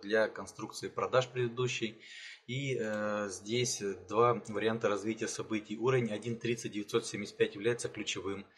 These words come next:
Э, откат может, э, если цена здесь закрепится и от него отскочит,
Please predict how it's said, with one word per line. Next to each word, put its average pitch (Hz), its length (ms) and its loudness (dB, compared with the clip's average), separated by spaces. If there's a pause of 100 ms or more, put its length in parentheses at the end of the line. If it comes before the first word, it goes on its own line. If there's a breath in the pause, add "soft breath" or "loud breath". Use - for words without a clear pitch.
(440 loud breath)
Э, - 60 -10 (140)
откат 135 380 6
может, 117 440 2
э, 107 320 2
если 107 300 -2
цена 110 280 0
здесь 104 260 0
закрепится 104 920 -4
и 107 260 -2
от 98 200 -4
него 107 180 0
отскочит, 101 500 -2